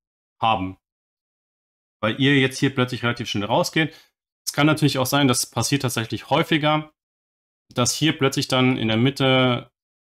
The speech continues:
eine Trillion Gegner steht und hier zwei Schiffe fahren hier zu aggressiv nach vorne und werden dann halt einfach frontal rausgefokust. Das muss nicht unbedingt jetzt Kreuzfeuer sein. Und hier kommt jetzt tatsächlich auch wieder die Gefahr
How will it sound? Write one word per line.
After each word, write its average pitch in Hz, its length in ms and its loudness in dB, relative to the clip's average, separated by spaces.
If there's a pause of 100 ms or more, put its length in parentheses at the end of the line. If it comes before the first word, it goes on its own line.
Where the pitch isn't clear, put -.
(260)
eine 117 140 2
Trillion 123 420 2
Gegner 131 300 0
steht 123 320 0
und 113 320 -2
hier 123 260 0
zwei 117 540 -2
Schiffe 117 680 -2 (280)
fahren 113 200 0
hier 110 220 -6
zu 120 240 -6
aggressiv 110 420 -6
nach 104 120 -4
vorne 107 260 -2
und 104 120 -6
werden 107 120 2
dann 101 140 0
halt 104 100 -4
einfach 104 500 -2 (280)
frontal 101 340 -4
rausgefokust. - 800 -8
Das - 140 -6
muss 120 220 0
nicht 117 180 -2
unbedingt 107 460 -4
jetzt - 160 -12
Kreuzfeuer 104 480 -4
sein. 92 220 -8 (800)
Und 110 100 0
hier 151 300 2
kommt 151 260 -4
jetzt 131 100 -6
tatsächlich 131 400 -4
auch 127 160 -4
wieder 120 140 0
die 107 100 -6
Gefahr 110 460 -2